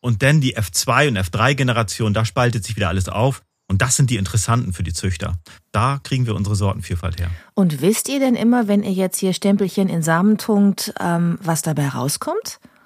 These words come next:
Speaker 2: Oder seid ihr selber manchmal überrascht, was ihr da geschaffen habt?
Speaker 1: <laughs> Es gibt gewisse Sachen, die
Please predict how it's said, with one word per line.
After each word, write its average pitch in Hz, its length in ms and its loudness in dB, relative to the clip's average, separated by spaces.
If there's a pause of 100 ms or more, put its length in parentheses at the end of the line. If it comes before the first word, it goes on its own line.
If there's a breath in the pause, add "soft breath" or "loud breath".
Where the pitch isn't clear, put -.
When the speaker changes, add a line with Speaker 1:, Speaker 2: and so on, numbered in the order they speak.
(140 soft breath)
Speaker 2:
Oder 214 180 6
seid 185 180 2
ihr 180 60 2
selber 156 280 0
manchmal 147 420 -2
überrascht, 139 560 -4
was 139 180 -2
ihr 147 80 -4
da 135 120 -2
geschaffen 190 560 2
habt? 160 360 -2
Speaker 1:
<laughs> - 640 -4
Es 110 120 -4
gibt 135 160 -4
gewisse 135 420 2 (420 loud breath)
Sachen, 120 600 2
die 120 300 0